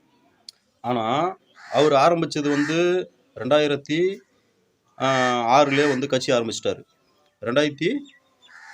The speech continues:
சாரி, ரெண்டாயிரத்தி அஞ்சுலயே க-, க-, கட்சி ஆரம்பிச்சிட்டாரு. ரெண்டாயிரத்தி அஞ்சுல அந்த காலகட்டத்திலேயே, ஆ, கட்சி ஆரம்பிச்சுட்டு ஆறு மாசத்துலயே எலெக்ஷன் வந்து வந்துச்சு அந்த டைம்ல.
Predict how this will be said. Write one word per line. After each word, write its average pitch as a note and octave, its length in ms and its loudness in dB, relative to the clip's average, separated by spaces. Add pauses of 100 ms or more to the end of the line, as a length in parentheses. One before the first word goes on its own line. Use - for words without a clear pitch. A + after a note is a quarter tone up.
(100)
சாரி, B2+ 220 0
ரெண்டாயிரத்தி C3 420 0
அஞ்சுலயே D3 440 0
க-, C3+ 260 -2
க-, B2 380 2
கட்சி B2 240 -2
ஆரம்பிச்சிட்டாரு. A#2 600 -2 (2000)
ரெண்டாயிரத்தி E3+ 380 0 (160)
அஞ்சுல D#3 500 2
அந்த C3+ 240 0
காலகட்டத்திலேயே, C#3+ 720 0 (580)
ஆ, B2 240 0
கட்சி C3+ 280 -4
ஆரம்பிச்சுட்டு C#3 320 0
ஆறு D#3 280 4
மாசத்துலயே D#3 480 -2 (260)
எலெக்ஷன் C3+ 360 -4
வந்து A#2+ 400 -4
வந்துச்சு B2 300 -8
அந்த G2 240 -10
டைம்ல. A2 280 -4